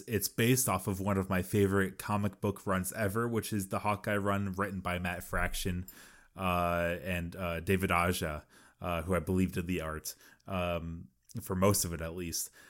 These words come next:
And, uh, it, I really liked the show. It drew a lot of,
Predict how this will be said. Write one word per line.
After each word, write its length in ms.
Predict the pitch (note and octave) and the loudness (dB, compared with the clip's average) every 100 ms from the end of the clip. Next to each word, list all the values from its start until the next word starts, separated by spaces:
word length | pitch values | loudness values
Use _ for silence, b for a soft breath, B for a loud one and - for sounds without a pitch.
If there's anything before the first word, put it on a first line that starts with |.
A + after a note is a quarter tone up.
| B - | B -4
And, 540 | G#2 F#2+ F#2 F#2+ F#2 - - - | 2 4 4 2 -2 -6 -8 -4
uh, 540 | G#2 F#2+ F#2 F2+ F#2 - _ _ _ _ - | 0 2 0 0 -4 -8 _ _ _ _ 0
it, 220 | C#3 B2 | 4 4
I 100 | G#2 A#2+ | 6 6
really 440 | A2 A2+ A#2 A2 | 6 8 8 8
liked 400 | G#2 F#2+ G2+ - | 6 6 4 2
the 120 | G#2 | 0
show. 420 | F2+ - F#2+ F#2+ | 2 4 6 4
It 260 | F#2 G2+ F#2+ - _ - | 2 -2 -4 -8 _ -4
drew 380 | A#2+ A#2+ A#2+ | 2 4 2
a 140 | G#2 G#2+ | 0 -2
lot 480 | G2 F2+ F2+ F#2+ - | 0 2 2 0 -6
of, 400 | A2+ F#2+ F2 - | -2 -2 -2 -10